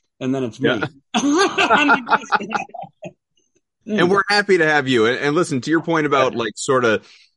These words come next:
Speaker 2: you know, the network being ahead of the curve in, in certain technological aspects, Evan and I regularly talk about that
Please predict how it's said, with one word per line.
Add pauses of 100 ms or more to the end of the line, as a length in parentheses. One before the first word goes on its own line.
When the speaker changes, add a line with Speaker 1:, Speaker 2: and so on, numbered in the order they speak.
Speaker 2:
you
know,
the
network
being
ahead
of
the
curve
in,
in
certain
technological
aspects,
Evan
and
I
regularly
talk
about
that